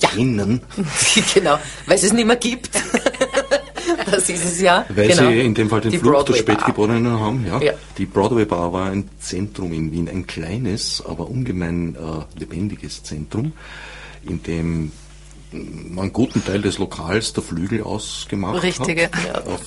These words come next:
Speaker 2: dem oft der Hausherr selber gesessen ist, aber der auch eigentlich allen, die wollten, frei
Speaker 3: Mhm.
Speaker 2: stand. Es stand dort wirklich jedem frei, was vorzutragen, zu singen, zu spielen. Trotzdem ist es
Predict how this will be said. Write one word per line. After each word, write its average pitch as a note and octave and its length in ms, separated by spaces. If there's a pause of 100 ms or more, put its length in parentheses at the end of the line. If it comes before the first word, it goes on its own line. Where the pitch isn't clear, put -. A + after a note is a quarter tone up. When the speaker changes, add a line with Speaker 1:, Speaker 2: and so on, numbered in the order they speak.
(140)
Speaker 2:
dem F2+ 260
oft - 260
der D#2 100
Hausherr E2 400
selber E2+ 360
gesessen B2+ 600
ist, D3 300
aber F2+ 240
der F2+ 240
auch F2 280
eigentlich G#2+ 560
allen, A2 340
die G#2 120
wollten, F#2+ 380
frei - 360
Speaker 3:
Mhm. - 60
Speaker 2:
stand. F2+ 420
Es G2+ 80
stand F2+ 360
dort - 180
wirklich - 320
jedem G#2 240
frei, E2 400
was F2 240
vorzutragen, F2+ 880
zu - 120
singen, F2+ 380
zu - 120
spielen. G2+ 460 (920)
Trotzdem A#2 500
ist A#2 140
es - 240